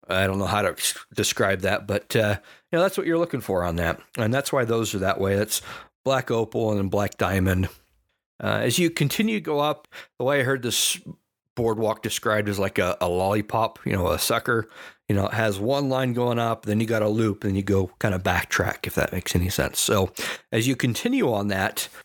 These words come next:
you know, and I'm gonna mention some of the major features.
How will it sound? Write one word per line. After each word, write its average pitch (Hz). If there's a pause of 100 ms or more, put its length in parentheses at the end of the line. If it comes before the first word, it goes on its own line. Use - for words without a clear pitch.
(280)
you 156
know, 151
and 151
I'm 170
gonna 165
mention 123
some 120
of 107
the 95
major 104
features. 107